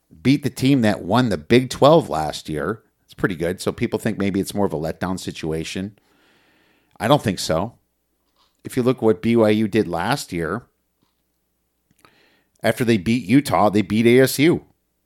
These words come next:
A S U was supposed to be good last year for a while, <laughs> you know. They kinda ran through all those. Then they had their letdown against South Florida at home. But then they go to Utah State and win and finally lose at home to Boise State.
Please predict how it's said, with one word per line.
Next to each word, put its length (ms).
A 100
S 160
U 80
was 80
supposed 220
to 60
be 60
good 160
last 300
year 120
for 160
a 60
while, 460
<laughs> 60
you 100
know. 220
They 80
kinda 200
ran 320
through 220
all 100
those. 500
Then 140
they 120
had 140
their 100
letdown 580
against 320
South 220
Florida 360
at 100
home. 320
But 100
then 140
they 80
go 160
to 60
Utah 320
State 300
and 120
win 360
and 140
finally 300
lose 200
at 100
home 180
to 80
Boise 360
State. 420